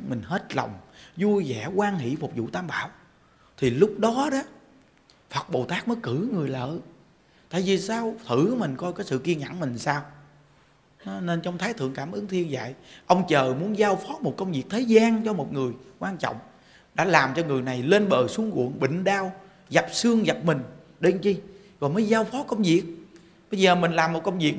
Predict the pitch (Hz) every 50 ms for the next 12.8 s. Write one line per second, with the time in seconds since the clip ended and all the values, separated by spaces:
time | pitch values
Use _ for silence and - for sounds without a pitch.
0 | 156 139 139 143 - - 170 165 - 139 156 180 160 135 151 196 196 175 143 135
1 | 175 180 202 214 - - - _ _ _ _ _ _ _ _ _ _ - 170 175
2 | 185 185 - 139 143 143 - 196 - - - 180 170 165 160 160 165 - - -
3 | - - - - - _ _ _ _ _ _ _ _ _ _ - 156 160 165 170
4 | 165 165 - 214 214 214 208 202 185 160 208 208 - 233 233 220 233 202 208 226
5 | 220 220 226 277 262 220 170 165 170 - - - - - - - - 135 131 123
6 | 110 139 151 - - - 196 214 214 - 185 180 - - - - 277 - - -
7 | - 175 - 131 160 - - 175 151 120 113 - - - - - - - 143 156
8 | 147 156 160 151 139 131 127 127 131 139 - - - 190 190 - 208 214 180 127
9 | 120 113 - 180 196 214 - 190 190 - 175 147 - _ _ _ _ _ _ _
10 | _ _ _ _ - 196 202 214 220 202 180 180 175 175 175 175 175 175 175 175
11 | 180 180 175 - - - - _ _ _ _ - - _ _ _ _ _ - -
12 | 139 131 127 127 123 - - 196 220 226 196 175 170 170 170